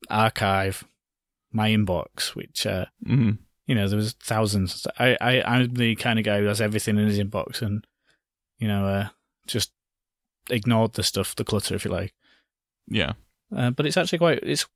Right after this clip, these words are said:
Speaker 1: working out really well. I'm kind, I kinda like it. Um, just the whole thing of, I mean, it's actually, you don't really archive things in inbox. You, you mark them as done.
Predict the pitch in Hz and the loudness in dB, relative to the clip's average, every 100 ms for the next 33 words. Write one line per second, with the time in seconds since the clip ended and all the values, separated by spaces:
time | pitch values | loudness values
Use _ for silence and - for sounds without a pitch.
0 | _ 277 151 156 151 123 120 117 123 135 | _ 2 4 4 4 4 4 4 4 4
1 | 107 - 123 110 101 - 143 131 127 127 | 2 0 0 0 0 -2 0 2 2 0
2 | - 98 98 101 107 - _ _ _ _ | -2 -2 -2 0 -2 -4 _ _ _ _
3 | _ _ _ _ _ _ - - - 127 | _ _ _ _ _ _ -20 -20 -2 -2
4 | - - 143 139 135 - 131 123 110 - | 0 2 2 4 2 4 4 4 0 -4
5 | - 135 131 - 147 135 143 123 131 160 | 0 2 2 2 2 2 2 2 4 4
6 | 151 135 127 131 - 113 - 104 101 98 | 6 4 4 2 0 -2 2 2 2 0
7 | 95 87 - - 104 113 - _ _ _ | 0 0 -2 0 0 0 -4 _ _ _
8 | 117 113 113 110 117 110 101 120 98 101 | 2 4 6 4 4 2 4 2 4 0